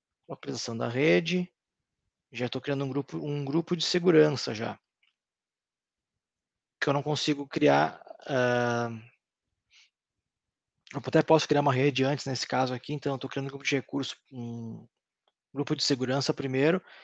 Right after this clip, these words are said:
já liberando a porta vinte e dois, ó, permitindo a porta vinte e dois, entrada.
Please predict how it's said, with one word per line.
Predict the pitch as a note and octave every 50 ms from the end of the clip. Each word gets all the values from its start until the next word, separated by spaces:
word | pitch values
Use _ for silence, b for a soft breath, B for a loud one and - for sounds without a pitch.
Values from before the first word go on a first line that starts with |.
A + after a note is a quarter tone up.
| B B B
já | B C3+ B2 A#2+ C#3+ D#3+ F#3+ G#3 G#3+ G#3
liberando | G3 F3 E3+ D#3 C#3 C#3+ D3 D3 C#3 C#3+ D3+ E3 E3 D#3+ D3+ C#3+ C#3
a | C3+
porta | C3 - B2+ C3 B2+ - - B2+
vinte | A2+ A2 A#2+ B2 - -
e | A2
dois, | G#2+ A#2 A#2+ C3 C#3+ D#3 E3 D3+ A#2+
ó, | A2 G#2 G#2 G#2+ - _ _ _ _ _ _ _ _ _ _ _ _ _ _ _ _ _ _ _ _ _ _ _ _ _ _ _ _ _ _ _ _ _ -
permitindo | C3+ C#3 C3+ C3 B2+ A#2+ - - - C3 C3+ B2+ B2
a | A2+
porta | - A#2 G#2+ - G#2
vinte | G2 G#2+ - -
e | -
dois, | A#2+ B2+ C3 C3+ C3+ C3 A#2 A2+
entrada. | B2 A#2 A2+ G#2 - A2 G#2+ A2 A#2 A#2+ A#2+ C3 D#3+ F3 G3 G#3